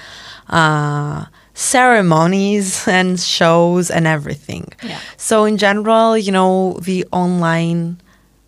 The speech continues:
Speaker 1: life that we have to live. And because life goes on, fashion has to go on, uh,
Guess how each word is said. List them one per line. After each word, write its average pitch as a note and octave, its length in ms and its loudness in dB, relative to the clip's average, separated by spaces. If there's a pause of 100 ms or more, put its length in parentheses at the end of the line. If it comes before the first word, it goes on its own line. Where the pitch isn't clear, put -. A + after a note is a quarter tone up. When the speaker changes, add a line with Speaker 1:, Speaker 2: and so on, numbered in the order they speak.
(120)
Speaker 1:
life E3 760 -2
that E3 200 2
we E3 140 -2
have D3+ 420 -6
to E3 100 -8
live. D#3 560 -6 (720)
And F3+ 600 0
because C4 460 -8
life G#3+ 320 -4
goes F3+ 340 -6
on, B3+ 440 -6 (520)
fashion F#3+ 460 -4
has G#3+ 240 -8
to G#3 60 -14
go G#3+ 240 -4
on, G#3 600 -4 (200)
uh, D#3 520 -6